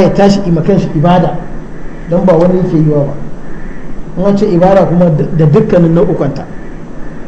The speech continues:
Shin sallar dare tsaye shi Allah Ta'ala ya hore mishi? Wannan kofar Allah Ta'ala ya buɗa mishi? Sai ya tashi. Shin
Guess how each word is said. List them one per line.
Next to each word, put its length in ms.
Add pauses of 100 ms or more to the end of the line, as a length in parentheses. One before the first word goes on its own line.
(580)
Shin 240 (500)
sallar 460
dare 300
tsaye 500 (160)
shi 240
Allah 260
Ta'ala 300
ya 100
hore 300
mishi? 240 (760)
Wannan 380
kofar 300
Allah 220
Ta'ala 300
ya 80
buɗa 300
mishi? 220 (280)
Sai 140
ya 60
tashi. 260 (680)
Shin 240